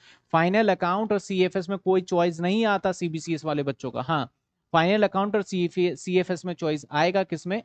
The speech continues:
एनईपी वाले बच्चों के अंदर आ जाएगा, ठीक है। ये चैप्टर करना है, ये चैप्टर तो पहले करिए आप,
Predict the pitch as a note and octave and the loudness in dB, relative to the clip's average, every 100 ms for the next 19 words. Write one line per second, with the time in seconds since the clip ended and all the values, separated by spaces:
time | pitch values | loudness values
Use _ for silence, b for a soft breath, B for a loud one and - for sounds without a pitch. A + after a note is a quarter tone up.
0 | E3+ D3+ E3 D#3 B2+ A#2+ A2+ A2+ - A2 | -2 0 0 0 -2 -2 -2 -4 -8 -10
1 | A2+ G#2+ G#2+ G2+ G#2+ - - C#3+ D3+ F3 | -8 -8 -10 -10 -10 -12 -8 -6 -6 -8
2 | b b b b C#3 D3+ D3+ E3+ - E3 | b b b b -2 0 2 0 -2 -2
3 | D#3+ C#3 C3+ C3+ _ _ _ _ _ - | -2 -2 -4 -6 _ _ _ _ _ 0
4 | D3+ G#3+ A3 G3 G#3+ G#3+ G#3 F#3+ G3 F#3+ | 4 6 4 0 0 0 2 0 0 0
5 | G#3 A#3+ D#3+ | 2 2 0